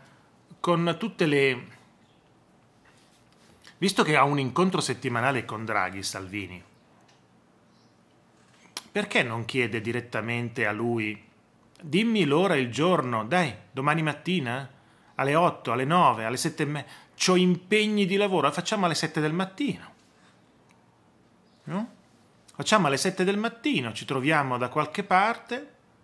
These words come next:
e parliamo. Alla fine l'agenda di lavoro, se tu vuoi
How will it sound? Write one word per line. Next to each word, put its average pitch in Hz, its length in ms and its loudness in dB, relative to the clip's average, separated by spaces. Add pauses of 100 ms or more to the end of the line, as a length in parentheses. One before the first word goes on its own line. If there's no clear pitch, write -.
(200)
e 156 80 -4
parliamo. 92 600 -8 (1300)
Alla 135 180 2
fine 165 260 2
l'agenda 147 720 4
di 139 120 0
lavoro, 143 840 0 (1120)
se - 300 -2
tu 175 200 6
vuoi 220 480 4